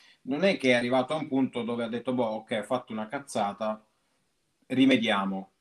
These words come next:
No. Ci sarà sempre una cazzata nuova, a quanto pare. E quindi è questa la cosa più preoccupante per il futuro, capisci? Perché, adesso, eh, per ripetere il discorso Pogba,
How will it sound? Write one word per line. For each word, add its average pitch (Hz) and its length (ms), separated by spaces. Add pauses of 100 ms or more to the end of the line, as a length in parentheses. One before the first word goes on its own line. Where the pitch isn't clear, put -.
(140)
No. 123 280 (1120)
Ci - 180
sarà 147 240
sempre 139 380
una 117 180
cazzata 127 460
nuova, 104 380
a 98 40
quanto 101 360
pare. 92 420 (540)
E 127 160
quindi 151 260
è - 100
questa - 400
la 104 160
cosa 104 260 (160)
più - 300
preoccupante 107 880
per 104 120
il 98 100
futuro, 95 500
capisci? 95 580 (1000)
Perché, 123 540 (480)
adesso, 123 580
eh, 117 160
per 127 140
ripetere 127 300
il 117 40
discorso 123 380
Pogba, 104 480